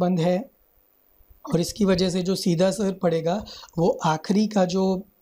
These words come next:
एम्प्लॉयर, एम्प्लॉई है, उस पे पड़ेगा। क्यों? क्योंकि उसकी जॉब चली जाएगी, उसके पास जब इनकम नहीं होगी तो एजुकेशन पे, हेल्थ केयर पे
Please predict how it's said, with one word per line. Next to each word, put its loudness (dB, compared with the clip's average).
एम्प्लॉयर, 2
एम्प्लॉई 2
है, 0
उस -2
पे 0
पड़ेगा। 0
क्यों? 4
क्योंकि 0
उसकी -2
जॉब 0
चली 0
जाएगी, 2
उसके -2
पास 0
जब 2
इनकम 4
नहीं 4
होगी 0
तो 2
एजुकेशन 0
पे, 2
हेल्थ 2
केयर 4
पे -2